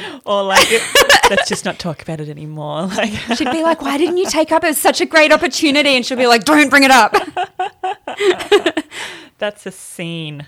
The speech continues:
Speaker 1: I reckon. That could be a fun scene.
Speaker 2: Oh, yeah, I'll lock that one in my head. I'm constantly locking away ideas.
Speaker 1: Yeah, something gilf, r-, religious gilf related.
Speaker 2: There's some hot gilfs in Australia as well that are filming at the moment. I could totally get on board with that.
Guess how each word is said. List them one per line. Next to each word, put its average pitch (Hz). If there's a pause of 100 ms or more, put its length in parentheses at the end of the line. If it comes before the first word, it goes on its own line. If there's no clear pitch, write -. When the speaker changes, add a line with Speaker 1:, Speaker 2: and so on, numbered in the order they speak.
Speaker 1:
I 160
reckon. 160
That 175
could 165
be 147
a 143
fun 151
scene. 151
Speaker 2:
Oh, 254
yeah, 220
I'll 208
lock 220
that 226
one 208
in 196
my 180
head. 185
I'm 180
constantly 165
locking 110
away 87
ideas. -
Speaker 1:
Yeah, 170
something 156
gilf, - (180)
r-, 156
religious 165 (140)
gilf 160
related. 151
Speaker 2:
There's 269
some 466
hot -
gilfs 190
in 185
Australia 180
as 170
well 170
that 165
are 185
filming 170
at -
the 196
moment. 170
I 185
could 185
totally 80
get -
on 190
board 67
with 208
that. -